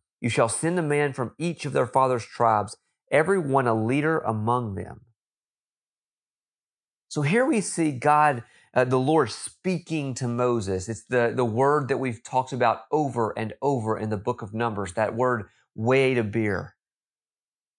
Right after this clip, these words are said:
But here's what he says. He says, "Send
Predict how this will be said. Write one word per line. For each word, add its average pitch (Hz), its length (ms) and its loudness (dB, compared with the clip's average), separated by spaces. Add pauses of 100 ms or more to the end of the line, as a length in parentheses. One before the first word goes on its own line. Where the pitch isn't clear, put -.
(1000)
But 151 200 0
here's 165 340 -4
what 254 160 -2
he 208 100 -2
says. 175 320 -4
He 147 80 -2
says, 143 280 -4
"Send 226 440 -4